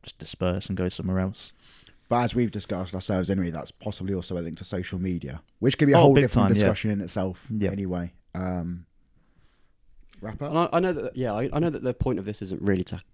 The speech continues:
Speaker 3: have an answer to the question.
Speaker 1: I, I don't think there is an
Speaker 3: I don't
Speaker 1: answer.
Speaker 3: think
Speaker 2: It's a
Speaker 3: there is. I
Speaker 2: discussion,
Speaker 3: don't think there
Speaker 2: really.
Speaker 3: is. But do you think that ten, tw-, 'cause things have changed so much in the last five years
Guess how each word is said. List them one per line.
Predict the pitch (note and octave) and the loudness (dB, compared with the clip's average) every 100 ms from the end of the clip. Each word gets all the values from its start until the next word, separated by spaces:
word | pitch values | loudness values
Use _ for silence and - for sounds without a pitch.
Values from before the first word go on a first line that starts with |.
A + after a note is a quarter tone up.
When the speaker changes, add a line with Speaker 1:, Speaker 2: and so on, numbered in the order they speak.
| _ _ _ _ _ _ | _ _ _ _ _ _
Speaker 3:
have | G#2 G2 - | -4 -4 -4
an | G#2+ F#2 | -4 -2
answer | F#2 - - - | -2 -4 -8 -12
to | - | -12
the | - | -8
question. | D#2+ - - - - - - | -8 -8 -10 -12 -12 -16 -6
Speaker 1:
I, | D#3 D3+ - - | -4 -4 -8 -2
I | |
don't | A#2+ G#2+ | 0 0
think | G2+ | -2
there | F#2+ | -4
is | G#2+ A#2+ | -4 2
an | |
Speaker 3:
I | A2 | 2
don't | G2+ | 4
Speaker 1:
answer. | A2+ | 2
Speaker 3:
think | |
Speaker 2:
It's | F#2+ | 4
a | |
Speaker 3:
there | G2 | 6
is. | |
I | G2 | 6
Speaker 2:
discussion, | B3+ B2 | 6 8
Speaker 3:
don't | A#2+ | 8
think | G#2 | 8
there | G#2 | 8
Speaker 2:
really. | G2 | 6
Speaker 3:
is. | F2+ - - - | 4 -8 -10 8
But | B2+ - - | 10 10 0
do | - A#2+ | 2 6
you | B2 | 6
think | A2 B2+ A#2 - G#2 | 6 4 4 2 -2
that | G2+ F#2+ C#2+ _ _ _ _ _ _ _ _ _ _ _ _ _ _ _ _ _ _ | 2 2 0 _ _ _ _ _ _ _ _ _ _ _ _ _ _ _ _ _ _
ten, | - A#2+ G#2 F#2 | -4 0 2 0
tw-, | - - - | -6 -10 -4
'cause | G2+ - _ | -4 -4 _
things | - C#3+ | -2 -2
have | A#2 | 0
changed | B2+ A2 - | 0 0 2
so | G2+ | 2
much | F#2+ - - | 2 0 -4
in | F#2 - | -6 -4
the | G2 | -4
last | F#2 F#2+ - | -4 -4 -6
five | F#2+ G2 F#2 | 0 2 0
years | D#2 A#1+ - - | -2 -6 -8 -14